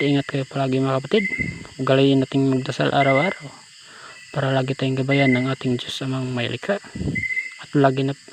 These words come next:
lagi nating pagkatandaan na ang pinakamalakas na susi at agimat sa buong mundo ay ang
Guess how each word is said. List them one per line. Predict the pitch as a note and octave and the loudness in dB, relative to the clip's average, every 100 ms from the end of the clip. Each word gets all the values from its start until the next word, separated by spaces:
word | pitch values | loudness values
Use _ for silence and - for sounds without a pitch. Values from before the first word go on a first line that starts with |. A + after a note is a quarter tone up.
| - D#3 | -12 -4
lagi | D3+ D3+ D3+ | -2 0 0
nating | D3 D3+ C#3+ | 0 -2 0
pagkatandaan | C#3+ C#3+ D3 C#3+ C#3 C#3 C3 | -2 -2 -2 0 2 2 2
na | C3 | 0
ang | C3+ - | -2 -6
pinakamalakas | C#3+ C3+ - C#3+ C#3 F3 E3 - - - - - - - - - - - - - - - - - - - - - - | -4 -4 -2 -2 2 0 0 -4 -10 -12 -20 -20 -20 -20 -20 -20 -14 -14 -14 -20 -20 -16 -16 -18 -20 -20 -20 -16 -6
na | C#3+ | -4
susi | - F#3+ F3+ C3+ - - - - - - - - - - - - - - | 4 4 4 0 0 -4 -4 -4 -4 -8 -14 -20 -20 -20 -20 -20 -16 -8
at | D#3 - | -4 -2
agimat | B2+ C#3 C#3 - - | 2 4 2 0 -8
sa | - C3 | -2 0
buong | B2 B2 A#2+ | 2 2 2
mundo | C3 D3 - - - - - - - - - - - - - - - - F#3 A3 A#3+ C4 E4+ F4+ - - - - - - - - - A2+ - - - - - | 2 2 0 -6 -8 -6 -6 -8 -10 -20 -20 -20 -20 -20 -20 -20 -20 -20 -20 -20 -20 -10 -6 -4 -6 -8 -18 -20 -20 -20 -20 -20 -20 -20 -20 -10 -6 -4 -2
ay | F3+ D3 | -2 0
ang | C3+ | -2